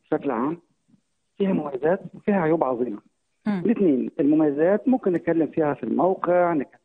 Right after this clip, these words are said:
Speaker 1: في الآثار، نتكلم في الخدمات، نتكلم في الأسعار، في حاجات نتكلم فيها، لكن تظل في مشكلة حقيقية فيها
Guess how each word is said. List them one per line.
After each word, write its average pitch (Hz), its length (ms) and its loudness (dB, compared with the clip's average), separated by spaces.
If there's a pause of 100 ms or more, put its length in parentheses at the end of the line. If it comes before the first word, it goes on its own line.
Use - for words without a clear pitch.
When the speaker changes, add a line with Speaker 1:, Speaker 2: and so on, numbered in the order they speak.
Speaker 1:
في - 140 -20
الآثار، 170 540 0 (600)
نتكلم 151 240 -4
في - 80 -12
الخدمات، 156 720 0
نتكلم 156 320 -2
في 135 60 -8
الأسعار، 135 340 0
في 220 100 -2
حاجات 190 180 0
نتكلم 160 360 0
فيها، - 200 -6 (340)
لكن 151 320 -2
تظل 180 420 0 (440)
في 190 160 0
مشكلة 190 540 -2 (380)
حقيقية 143 540 0
فيها 185 340 -2